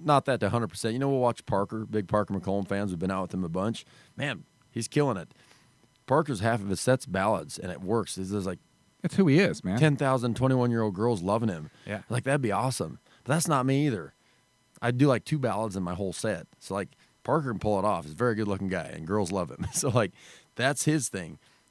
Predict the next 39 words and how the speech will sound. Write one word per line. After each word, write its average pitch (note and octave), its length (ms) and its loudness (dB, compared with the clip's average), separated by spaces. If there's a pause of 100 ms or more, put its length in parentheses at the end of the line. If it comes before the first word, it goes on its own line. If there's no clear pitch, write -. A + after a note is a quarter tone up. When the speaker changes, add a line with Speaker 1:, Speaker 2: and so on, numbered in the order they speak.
(180)
Speaker 1:
Cody's C3+ 340 2
a F2 40 -2
high-energy G2 440 2
show, E2 400 -6 (320)
like C3+ 260 -2
ours, G2+ 380 0
but F#2 180 -6 (200)
Cody's C3+ 260 0
also A#2 260 -2
different F#2 280 -2
than E2+ 100 -2
us. E2+ 80 -6
Like, F2 140 -2
I G#2 80 2
don't C3 120 0
wanna A2+ 140 0
be A2+ 140 -2
Cody. D2+ 420 -8
Speaker 2:
Yeah. A#2 160 -10 (100)
Speaker 1:
I G2 60 -6
don't G#2+ 100 0
wanna A2+ 120 -2
be A#2+ 80 -2
Parker. E2+ 420 -4 (600)
Love A#2 300 4
those F2 220 -2
guys. D2 340 -8
Huge B2 320 -2
fans A2+ 320 -2
of F2 100 -4
both, G#2+ 280 0
but, - 60 -8
like, F2+ 220 -4 (640)
I've G#2 120 0
always B2+ 160 2
just G#2 120 -4
had G2+ 180 0
blinders G2 360 0
on. G2+ 360 -2